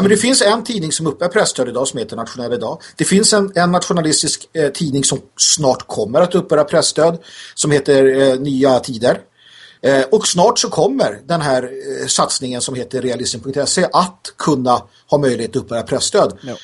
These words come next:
Speaker 1: Så bra går det faktiskt, även om det går långsammare än vad man kan hoppas. Men det går faktiskt åt det hållet.
Speaker 2: Mm.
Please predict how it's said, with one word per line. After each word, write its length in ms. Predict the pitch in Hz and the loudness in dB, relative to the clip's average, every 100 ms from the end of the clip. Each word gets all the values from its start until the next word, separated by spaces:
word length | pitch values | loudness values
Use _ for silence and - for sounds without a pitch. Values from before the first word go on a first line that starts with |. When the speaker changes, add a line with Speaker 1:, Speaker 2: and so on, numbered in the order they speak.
| - | -8
Speaker 1:
Så 460 | - - 175 226 233 | 0 2 2 0 -2
bra 320 | 127 139 131 | -2 2 2
går 280 | 131 196 262 | 0 -2 0
det 80 | 240 | -2
faktiskt, 460 | - 110 - 127 | -4 -8 -8 -6
även 280 | 175 151 135 | 0 0 0
om 80 | 135 | -4
det 60 | 131 | -4
går 200 | 120 135 | -2 0
långsammare 540 | 139 120 - 117 120 | 0 -2 -4 -4 -4
än 40 | |
vad 80 | 120 | -6
man 100 | 117 | -8
kan 140 | 113 131 | -8 -4
hoppas. 400 | 135 - 208 - | -4 0 -2 0
Men 280 | 226 285 226 | -2 -2 -4
det 100 | - | -4
går 280 | 190 185 269 | -2 2 2
faktiskt 340 | - 135 143 135 | 0 -4 -4 -6
åt 100 | - | -2
det 100 | 127 | 2
hållet. 520 | 165 240 156 - - | 4 2 0 -4 -16
Speaker 2:
Mm. 160 | 131 | -14